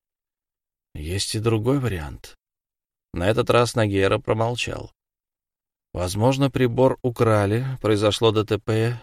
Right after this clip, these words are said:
единственный его участник погиб, никто не вспомнит, был ли в автомобиле навигатор,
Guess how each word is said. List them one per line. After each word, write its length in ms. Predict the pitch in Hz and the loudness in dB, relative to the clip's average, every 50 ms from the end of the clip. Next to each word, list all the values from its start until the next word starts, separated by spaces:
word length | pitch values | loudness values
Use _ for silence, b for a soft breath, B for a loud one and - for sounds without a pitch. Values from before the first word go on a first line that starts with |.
| - | -10
единственный 720 | - 110 92 87 95 107 110 - - - 117 107 104 101 | -6 -6 -4 -2 -2 -2 -4 -4 -4 -2 -2 0 2 2
его 280 | 101 104 110 110 104 85 | 2 2 2 2 2 0
участник 560 | 110 104 - - 113 101 95 - - 107 104 - | -2 -4 -2 0 0 0 0 0 -4 -6 -2 0
погиб, 420 | - 107 101 98 104 117 117 - - | 0 0 0 0 -2 -2 -2 -2 -2
никто 320 | 107 95 90 - 107 107 | -4 -4 -2 -2 -2 0
не 120 | 117 117 110 | 0 0 -2
вспомнит, 720 | - - - _ - 120 123 127 127 123 123 - - - - | -4 -8 -6 _ 4 4 4 4 2 0 0 -4 -12 -14 -10
был 360 | - 92 101 117 120 131 123 | -4 0 2 2 4 4 2
ли 100 | 123 123 | 0 2
в 100 | 117 120 | 2 2
автомобиле 640 | 117 113 - - 120 120 117 117 120 120 117 117 117 | 0 2 2 0 2 2 2 2 2 2 2 2 2
навигатор, 640 | 117 117 117 117 113 117 110 113 - 131 117 113 | 2 0 0 0 2 2 2 4 2 0 -4 -4